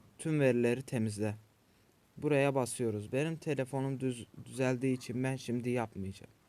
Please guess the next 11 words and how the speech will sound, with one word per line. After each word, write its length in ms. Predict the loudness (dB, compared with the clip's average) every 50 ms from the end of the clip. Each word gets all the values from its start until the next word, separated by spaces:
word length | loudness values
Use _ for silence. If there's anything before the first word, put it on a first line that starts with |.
| _ _ _ _ _ _ _ _ _ _ _ _ _ _ _ _ _ _ _ _ _ _ _ _ _ -16
Sonra 400 | -4 0 2 2 4 4 2 2
da 160 | 2 0 0
telefonumuzu 760 | 0 2 2 2 2 0 0 0 0 0 0 0 0 -2 -4
sıfırlıyoruz. 1040 | -4 -4 -4 -4 -2 -2 -2 -2 0 0 2 2 2 2 0 -2 -4 -6 -8 -12 -14 -18 _ _ _ _ _ _ _ _ _ _ _ _ _ _ _ _ _ _ _ _ _ _ _ _
Telefonumuzu 920 | -4 0 2 2 2 2 2 0 0 0 0 0 0 0 0 0 0 -2 -2 -6 -10
yeniden 560 | -4 0 4 4 6 4 4 4 2 2 2
başlatıyoruz. 760 | 0 0 -2 -2 -4 -6 -6 -6 -6 -6 -6 -6 -8 -12 -16 -20 _ _ _ _ _ _ _ _ _ _ -18
Sıfırlamaya 760 | -12 -10 -10 -6 -2 -2 0 0 0 0 0 0 0 -2 -2
gerek 460 | -2 -2 -2 -2 -2 -4 -6 -6 -4
yok. 280 | -2 -2 -2 -2 -6 -18 _ _ _ _ _ _ _ _ _ _ _ _ _ _ _ _ _ _ _ _ _ _ _ _ _ _ _ _ _ _ _ _ _ _ _ _ _ _ _ _ _ _ _ _ _ _ _ _
Sonra 420 | -6 -4 -2 0 2 2 2 0